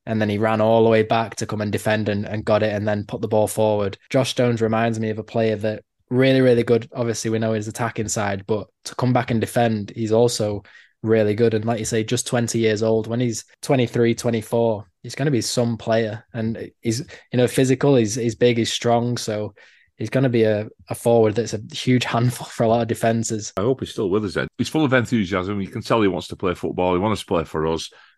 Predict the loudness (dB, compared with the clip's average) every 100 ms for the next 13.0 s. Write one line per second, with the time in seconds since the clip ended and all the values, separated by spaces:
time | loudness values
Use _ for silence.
0 | -6 -4 -4 0 2 2 -2 -4 0 0
1 | 0 -4 0 0 0 -4 -2 -4 -6 -6
2 | -4 -4 -2 2 2 0 -2 -6 -4 -4
3 | 0 0 2 0 0 0 0 -2 0 4
4 | 4 4 2 0 0 2 0 2 0 0
5 | -4 -4 -2 -2 -2 -2 -2 -4 -4 -4
6 | -4 -8 -6 -8 -8 -4 -2 0 2 2
7 | 0 -6 -12 -6 -4 -2 -2 -4 -2 0
8 | 2 0 -4 -12 -14 -2 0 2 0 0
9 | 0 0 -2 -2 0 0 -2 -4 -2 0
10 | -2 -4 -20 -20 _ -2 0 2 0 0
11 | -4 -2 0 0 -2 -2 -4 -4 _ 0
12 | 2 6 4 4 2 0 0 0 0